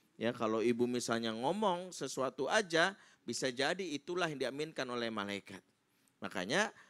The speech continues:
ber-, berapa banyak anak yang masa depannya mungkin runyam, gara-gara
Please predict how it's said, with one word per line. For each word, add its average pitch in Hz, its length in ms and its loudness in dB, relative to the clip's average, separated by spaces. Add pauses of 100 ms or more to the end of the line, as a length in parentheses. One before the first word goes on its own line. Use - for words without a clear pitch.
(180)
ber-, 113 240 2
berapa 117 480 0
banyak 175 400 0
anak 151 400 -2
yang 139 160 -2
masa 135 240 -2
depannya 175 480 -2
mungkin 139 400 -4
runyam, 139 560 2 (320)
gara-gara 160 640 4